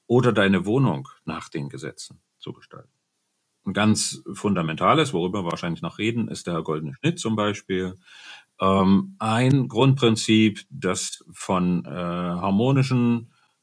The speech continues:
Gesetzmäßigkeiten geprägt ist und im Körper vorkommt, in der Natur vorkommt. Und wenn ich das für mich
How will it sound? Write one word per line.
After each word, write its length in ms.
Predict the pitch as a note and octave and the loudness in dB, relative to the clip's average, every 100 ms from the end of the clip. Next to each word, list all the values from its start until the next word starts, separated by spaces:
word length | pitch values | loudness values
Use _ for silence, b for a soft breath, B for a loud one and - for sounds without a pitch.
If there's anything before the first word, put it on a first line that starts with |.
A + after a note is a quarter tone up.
| _ | _
Gesetzmäßigkeiten 880 | G2+ A2+ A2+ G#2+ F#2+ G2 G#2 F#2+ F#2 | 0 0 2 2 0 0 -2 -2 -4
geprägt 540 | F2+ - E2+ E2 - | -10 -6 -6 -6 -12
ist 280 | - D#2 - | -16 -12 -12
und 280 | - D#2 - | -12 -14 -14
im 80 | - | -2
Körper 300 | D3 B2 G2+ | 0 0 2
vorkommt, 440 | G2+ - F#2+ - | 2 2 -2 -4
in 60 | D#2+ | -6
der 100 | D#2+ | -6
Natur 300 | D#2 A2+ G#2+ | -4 -2 0
vorkommt. 400 | F#2 D#2+ E2 D2+ | -2 -2 -6 -2
Und 80 | |
wenn 100 | G2+ | -2
ich 100 | A#2 | -2
das 200 | D#3+ F3+ | -2 -2
für 140 | - C3+ | 0 2
mich 340 | C3 C3+ - | 2 0 -8